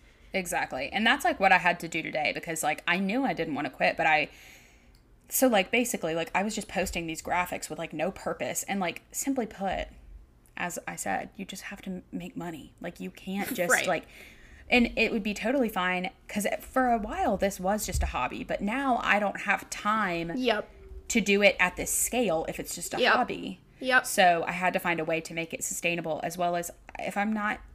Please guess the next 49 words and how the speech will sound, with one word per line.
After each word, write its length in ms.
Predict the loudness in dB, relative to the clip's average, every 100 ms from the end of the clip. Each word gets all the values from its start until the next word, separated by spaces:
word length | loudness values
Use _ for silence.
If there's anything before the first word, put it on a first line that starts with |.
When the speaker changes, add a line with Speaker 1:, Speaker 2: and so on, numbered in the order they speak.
| -18 -18 -20 -16 -4
Speaker 1:
and 140 | 0
I 120 | 4 4
was 160 | 2
never 180 | -2 -2
coming 240 | -2 -2 -2
up 100 | -2
with 80 | -4
new 100 | -6
products 420 | -4 0 0 -2
before 320 | -8 -6 -6
because 220 | -6 -2 -2
I 140 | -4 -4
wasn't 280 | -4 -2 -6
inspired. 520 | -4 -2 0 0 -2 -10 -20 -20 -20 -20 -20 -20 -16
Eh, 160 | -10 -8
'cause 140 | -4 -2
I 60 |
had 100 | 0
no 80 | 2
Speaker 2:
Right. 140 | 4
Speaker 1:
ideas 300 | 6 4 2
because 220 | -4 -6 -2
I 40 |
didn't 160 | -2 -2
know 100 | -2
what 120 | 0
my 100 | 0
brand 240 | 2 0 2
was. 240 | 0 2
Anyway, 280 | 2 2 2
it 40 |
was 140 | 0 -6
just 200 | -10 -8
a 40 |
horrible 280 | -4 -4 -4
spiral. 360 | -4 -4 -4 -8 -16 -20 -8 0
Um, 280 | 0 0 -6 4
but 300 | 6 6 4
something 280 | 0 2 4
that 80 | 4
Alexis 520 | 2 0 -4 -8 -6
talks 320 | -8 -8 -6
to 60 | -6
me 240 | -6 -6
about 460 | -8 -6 -4 -4 -4
all 120 | -4
the 60 | -4
time, 560 | -6 -8 -6 -6 -8 -12 -12
and 220 | -8 -8